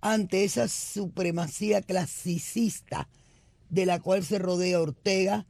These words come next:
con algunos empresarios y acólitos?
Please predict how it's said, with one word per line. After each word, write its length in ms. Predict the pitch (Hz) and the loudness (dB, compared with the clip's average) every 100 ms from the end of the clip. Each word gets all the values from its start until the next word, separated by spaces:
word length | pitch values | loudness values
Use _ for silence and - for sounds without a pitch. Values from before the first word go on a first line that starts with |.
| _ _ - | _ _ -6
con 220 | 196 190 | 0 2
algunos 380 | 185 170 214 208 | 2 2 2 2
empresarios 920 | 208 180 180 - 202 196 196 202 - | 2 0 -2 2 4 4 4 0 0
y 40 | 175 | -4
acólitos? 800 | 139 147 113 - 104 - - | -2 -4 -4 -6 -8 -8 -14